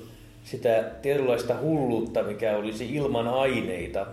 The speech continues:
mut sit taas se, että jos koittaa päästä tämmöiseen niin sanottuun hulluuden tilaan aineilla, niin mitä, mitä mieltä olet siitä, että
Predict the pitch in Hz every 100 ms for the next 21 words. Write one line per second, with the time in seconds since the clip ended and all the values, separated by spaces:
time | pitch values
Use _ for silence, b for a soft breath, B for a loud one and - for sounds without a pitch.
0 | - 113 131 - 107 110 - 139 123 -
1 | - 101 104 - 117 107 - 110 104 123
2 | 117 - - 104 104 110 110 117 117 110
3 | 113 117 117 143 135 113 110 98 95 104
4 | 104 104 107 127 120 113 87 85 85 87
5 | - - B B B B B B B -
6 | - - - 113 117 123 131 120 131 135
7 | 143 120 117 113 117 113 117 123 117 117
8 | 131 117 - - 92 - -